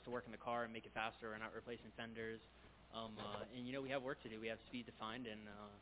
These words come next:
obviously, I didn't do a burnout. We're gonna take that car to Charlotte. So we'll continue, we'll continue to make it faster and faster, and I look forward to it.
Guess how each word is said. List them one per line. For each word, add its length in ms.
obviously, 320
I 80
didn't 160
do 80
a 60
burnout. 340
We're 80
gonna 160
take 200
that 140
car 120
to 120
Charlotte. 300
So 240
we'll 160
continue, 640
we'll 240
continue 340
to 80
make 140
it 80
faster 300
and 80
faster, 320
and 100
I 160
look 160
forward 200
to 80
it. 60